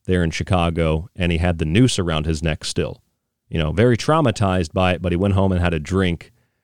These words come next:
and left the noose on his neck. So when I think about Amazon finding these various ropes hanging throughout their building, and even when the local news says that they found a rope that resembled a noose,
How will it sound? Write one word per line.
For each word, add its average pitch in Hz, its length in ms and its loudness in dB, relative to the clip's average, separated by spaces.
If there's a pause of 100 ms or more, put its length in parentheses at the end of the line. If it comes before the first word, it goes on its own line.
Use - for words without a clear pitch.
(100)
and 87 120 -2
left 90 220 0
the 85 60 -2
noose 87 280 2
on 82 80 -2
his 76 160 -6
neck. 76 300 -6 (760)
So 123 220 0
when 131 200 2
I 185 120 6
think 143 280 2
about 107 280 2
Amazon 98 520 2
finding 101 420 2
these 90 500 0 (640)
various 101 460 2
ropes 98 400 2
hanging 92 300 2
throughout 87 280 0
their 90 120 0
building, 82 380 0
and 95 160 2 (400)
even 127 220 4
when 127 140 4
the 110 40 4
local 107 280 2
news 107 380 4
says 107 400 2
that 95 240 0
they 98 120 2
found 101 340 0
a 95 60 2
rope 95 300 2
that 90 120 -2
resembled 101 540 2
a 87 60 2
noose, 76 480 -4